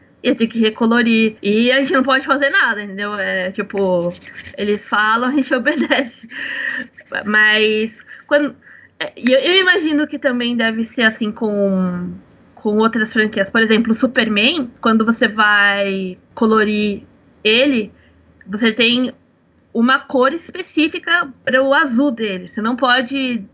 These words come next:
é, você não pode inventar um azul ou simplesmente, "Ah, eu acho que esse azul lembra." Não, não, não. Você tem que, tipo, digitar na tabela de cores o azul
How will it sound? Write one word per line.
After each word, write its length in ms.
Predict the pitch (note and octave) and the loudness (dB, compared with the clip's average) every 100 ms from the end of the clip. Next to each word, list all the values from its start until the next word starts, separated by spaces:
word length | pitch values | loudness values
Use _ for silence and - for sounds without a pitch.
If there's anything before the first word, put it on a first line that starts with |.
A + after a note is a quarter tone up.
| - | -6
é, 720 | G3 F#3+ F#3+ F#3 F3+ F3 F3 | 0 2 4 2 2 0 -6
você 180 | F3 A3+ | -4 0
não 140 | G#3+ A3+ | 2 2
pode 920 | B3+ A3 A3 G#3 A3 G#3+ G3+ G3 F#3+ - _ _ _ _ - | 2 2 2 0 -2 -2 -2 -4 -6 -10 _ _ _ _ -2
inventar 640 | B3 A3+ A#3+ A#3 B3 A#3+ | 2 4 2 2 2 2
um 120 | A#3 | 2
azul 680 | G#3 G3 A3+ A#3 A#3+ A#3+ A#3 - - | 0 0 -2 0 0 -4 -8 -14 -10
ou 80 | |
simplesmente, 540 | G3+ A#3+ A#3+ A#3+ B3 B3+ | -2 2 4 4 4 4
"Ah, 180 | C#4+ A#3+ | 2 4
eu 40 | |
acho 180 | B3 B3 | 0 -2
que 100 | C#4+ | -8
esse 180 | C#4 C#4+ | -4 -2
azul 280 | C4 A3+ C4+ | -2 -2 -4
lembra." 280 | C4 G#3+ G#3+ | -4 -4 -2
Não, 120 | A#3 | -2
não, 120 | G#3+ | -2
não. 120 | F#3+ F3+ | -6 -12
Você 120 | - | -8
tem 180 | G#3 G#3 | -4 -4
que, 320 | - A3+ G#3+ - | -2 -2 -2 -2
tipo, 400 | A3+ A3 G3+ - - _ - | 0 2 0 -4 -20 _ -10
digitar 560 | F#3+ A3 A#3 A#3 A3+ C#4 | -2 0 0 2 2 2
na 60 | |
tabela 360 | F#4+ B3 C4 C#4+ | 2 0 0 0
de 140 | - | -4
cores 560 | - A#3+ A#3 C4 C4+ - _ _ _ - | -8 -4 -2 -2 -4 -10 _ _ _ -4
o 120 | A#3 | 0
azul 540 | B3 A3+ A3 A#3+ C4+ | 2 0 -2 -4 -4